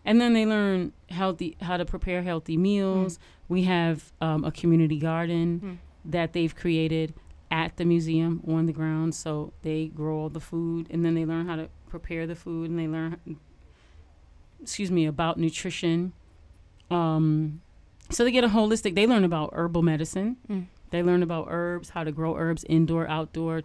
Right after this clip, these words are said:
Speaker 1: how to make tinctures. Shouts out to Lottie Spady.
Speaker 2: <laughs>
Speaker 1: Um, they, you know, shouts out to, um, Bianca, Real Food by Bianca.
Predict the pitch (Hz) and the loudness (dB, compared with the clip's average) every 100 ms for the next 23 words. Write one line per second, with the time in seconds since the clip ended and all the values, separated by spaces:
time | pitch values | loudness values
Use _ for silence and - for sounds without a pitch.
0 | - - - - - 185 180 170 - - | -10 -20 -20 -20 -6 -2 2 2 0 0
1 | 175 165 180 175 175 185 - - - - | 0 -2 -6 -4 -6 -10 -16 -20 -20 -20
2 | - 180 170 180 165 175 170 165 165 - | -8 -4 -2 -2 -4 -4 -2 -2 -4 -4
3 | 165 160 170 175 - - 196 175 180 175 | -2 -2 -4 -8 -16 -10 -6 -4 0 2
4 | 165 160 151 151 - - - - - - | 4 4 4 2 -4 -20 -20 -20 -16 -8
5 | 185 185 190 185 185 165 160 175 170 185 | -2 -2 0 2 4 4 0 -2 -2 -2
6 | 170 - 175 165 165 170 170 160 160 165 | -6 -2 -4 0 2 2 2 0 0 0
7 | 190 175 160 160 165 160 160 156 156 160 | -2 -2 -2 -4 -4 -4 -4 -4 -2 0
8 | 156 160 165 | 0 -2 -6